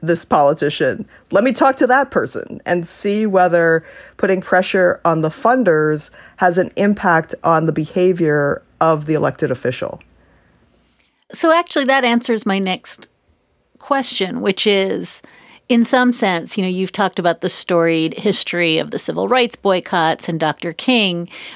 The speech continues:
Speaker 2: This is really different from organizing people to do boycotts. This is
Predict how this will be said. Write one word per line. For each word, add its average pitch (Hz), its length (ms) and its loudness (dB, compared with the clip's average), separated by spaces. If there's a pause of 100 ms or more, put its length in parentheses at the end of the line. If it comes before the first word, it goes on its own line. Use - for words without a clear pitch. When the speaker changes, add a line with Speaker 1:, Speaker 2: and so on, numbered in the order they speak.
Speaker 2:
This 254 280 0
is 240 120 -2
really 202 340 0
different 202 640 -2
from 180 400 -2
organizing 175 1080 0
people 175 720 0
to 180 560 2
do 180 220 0
boycotts. 208 640 -2
This 233 340 0
is 185 640 0